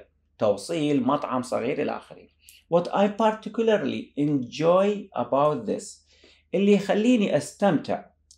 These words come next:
على وجه الخصوص إنه أتعامل مع الناس العادية والشركات الصغيرة، that I meet a range of different people، لأنه أنا ألتقي على نطاق واسع من الأشخاص المختلفين.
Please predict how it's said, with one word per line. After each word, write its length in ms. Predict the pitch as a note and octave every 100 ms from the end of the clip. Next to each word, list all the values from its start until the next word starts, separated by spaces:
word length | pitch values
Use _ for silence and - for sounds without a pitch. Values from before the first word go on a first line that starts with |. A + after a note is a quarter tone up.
| _
على 180 | B2+ D3+
وجه 200 | F#3 E3+
الخصوص 420 | C#3+ C3 B2+ -
إنه 200 | C3+ B2+
أتعامل 420 | B2+ D3+ E3 C3+
مع 200 | C3 G#2
الناس 500 | A#2+ A#2 C#3 D#3 D3+
العادية 520 | A#2 - G#2+ G#2 G#2+
والشركات 580 | G#2+ D3+ - B2+ - G#2
الصغيرة، 480 | G#2+ G#2+ A2 C3 C#3 _ _ - _ -
that 160 | F3 - _ _ _ _ -
I 220 | D3+ D#3 D3+
meet 580 | D3+ D3 E3 G3+ G#3
a 200 | - C3 C3
range 280 | C#3+ F#3 C3
of 280 | B2 G2+ C3+
different 320 | C#3+ E3 F3 - A#2+
people، 300 | - - G#2+ _ _ - _ _ -
لأنه 340 | F3 F#3 F#3+
أنا 160 | A3 F#3
ألتقي 280 | F3+ F3 C#3+
على 220 | G#2 C3
نطاق 500 | C3 C3+ C#3 C3 _ _ _ _
واسع 480 | - A#2+ A#2+ - A#2
من 200 | G#2 A2
الأشخاص 560 | - - - - A2+ -
المختلفين. 720 | G2+ G2+ - G2 - G2 G#2